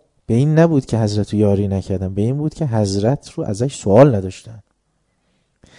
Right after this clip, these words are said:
چون که اگر بدون یادگیری برن سمت حضرت، سمت جسمش میرن، نه سمت جان جان.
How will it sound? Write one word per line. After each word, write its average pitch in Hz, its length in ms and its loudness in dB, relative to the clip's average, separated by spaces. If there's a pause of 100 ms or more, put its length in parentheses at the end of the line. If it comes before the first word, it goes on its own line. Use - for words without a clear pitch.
(260)
چون 156 240 -2
که 160 160 -2
اگر 165 240 0
بدون 147 460 -2
یادگیری 113 580 -12
برن 123 280 2
سمت 117 320 -4
حضرت، 123 420 0
سمت 143 280 -4
جسمش 139 560 0
میرن، 95 200 -2
نه 123 100 0
سمت 104 440 -6
جان 113 580 4
جان. 98 420 -2